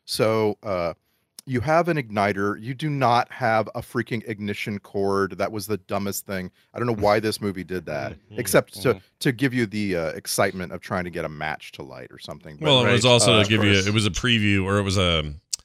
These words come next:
Speaker 2: foreshadow of how he's gonna deal with that monster in the end. So,
Speaker 3: Mm-hmm.
Speaker 2: yeah.
Speaker 1: Sure, sure, sure. Which,
Speaker 2: Yeah.
Speaker 1: which was more realistic. The,
Speaker 2: Right.
Speaker 1: the idea of using a battery powered, uh, relay on a, on a long co-,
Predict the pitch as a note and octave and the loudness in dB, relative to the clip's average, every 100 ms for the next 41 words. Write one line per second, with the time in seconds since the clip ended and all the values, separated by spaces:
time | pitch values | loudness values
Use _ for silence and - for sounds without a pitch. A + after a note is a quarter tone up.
0 | _ _ _ A2 G2+ G2+ F2 D#2+ E2 F2 | _ _ _ -4 0 2 4 4 2 2
1 | F2+ E2 E2 D#2+ D2+ E2 D#2+ D2+ D2 D2+ | 2 2 0 -2 -2 -2 -2 -2 -4 -6
2 | D2 D2+ - B1+ C2 B1+ C2 - - A2 | -6 -6 -6 -8 -10 -10 -12 -14 -12 -10
3 | G#2 G2+ C2+ D2 - C3 - A#2+ A#2+ D#2 | -10 -10 -12 -10 -2 -2 -2 -4 -4 -2
4 | A#2 C3+ D3+ C3+ B2 A2+ G#2+ - C3 C3+ | 2 2 2 0 0 -4 -6 -6 -2 2
5 | C#3 A#2+ G#2 G2+ F#2 F2 - B1 - F2 | 4 2 2 0 0 -4 -8 -16 -12 -4
6 | E2+ - _ - D2 D#2 G2 G2 G2+ G2 | -4 -6 _ -20 -6 -2 -2 -2 -4 -2
7 | F#2 F2 F2 F2 F2+ F#2 F2 D#2 E2 E2 | -2 -2 -8 -8 -8 -8 -10 -6 -2 -2
8 | E2 E2 D#2+ D#2 - _ _ - F#2+ F2 | -2 -4 -8 -12 -16 _ _ -4 -4 -2
9 | D#2+ D2 - F2+ D2 C#2+ E2 E2 D2 C#2+ | -6 -10 -12 -8 -8 -8 -10 -8 -8 -8
10 | D2 D2 C#2 D#2 D2 C#2 B1+ E2+ E2 E2 | -10 -12 -12 -12 -12 -14 -16 -8 -4 -4
11 | D#2+ C#2+ _ - - | -6 -10 _ -18 -18